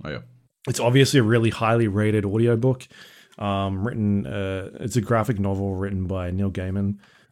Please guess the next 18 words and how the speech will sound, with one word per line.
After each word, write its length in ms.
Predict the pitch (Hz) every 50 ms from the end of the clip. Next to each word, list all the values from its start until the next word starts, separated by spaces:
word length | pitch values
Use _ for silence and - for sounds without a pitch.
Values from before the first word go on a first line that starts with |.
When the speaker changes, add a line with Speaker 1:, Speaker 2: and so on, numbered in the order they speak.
| - -
Speaker 2:
um, 480 | 98 92 92 92 92 92 92 - - -
many, 280 | 101 98 101 101 104 104
many, 420 | 98 101 98 98 95 92 92 92 - _ _ _ _ -
many 240 | 98 101 104 101
years 280 | 95 90 92 101 95 101
ago, 340 | 104 101 120 107 110 127 131 - - - - - - _ _ _ -
um, 400 | - 95 92 92 92 92 98 - -
and 160 | - 107 101 87
has 520 | 101 104 101 98 98 92 90 87 - - - - - - 110 -
been 220 | - 104 101 98 98
adapted 800 | 92 85 - - 92 101 101 98 - - 101 95 95 87 87 98
recently 460 | 95 104 104 - - - - 101 98
to 120 | - - 107
an 60 | 101
audiobook 520 | 101 98 104 101 101 95 87 101 98 -
that 120 | - 107 95
has, 640 | 101 104 98 92 92 92 87 - - - - - -
like, 460 | 110 107 98 95 90 - - - -